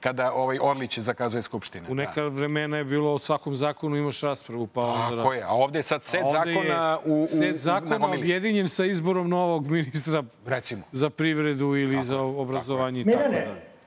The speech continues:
Speaker 2: dalje.
Speaker 3: e, Smiljane, još nešto da te pitam. Evo ovako, ja sam u televizoru, svi znamo zašto.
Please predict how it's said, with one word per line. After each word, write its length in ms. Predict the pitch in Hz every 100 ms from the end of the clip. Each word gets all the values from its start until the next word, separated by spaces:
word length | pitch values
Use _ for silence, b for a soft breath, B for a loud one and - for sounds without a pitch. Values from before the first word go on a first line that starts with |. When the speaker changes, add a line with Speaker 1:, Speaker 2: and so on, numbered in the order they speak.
| -
Speaker 2:
dalje. 280 | 185 180 180
Speaker 3:
e, 40 |
Smiljane, 460 | 180 220 247 226 180
još 160 | 214
nešto 280 | 233 254 233
da 160 | 208 185
te 140 | 185
pitam. 300 | 175 170 147
Evo 160 | 220 240
ovako, 340 | 202 233 220
ja 200 | 208 226
sam 200 | 220 202
u 100 | 185
televizoru, 640 | 185 180 185 226 214 202
svi 180 | 185 208
znamo 300 | 190 208 202
zašto. 640 | 160 165 160 220 247 -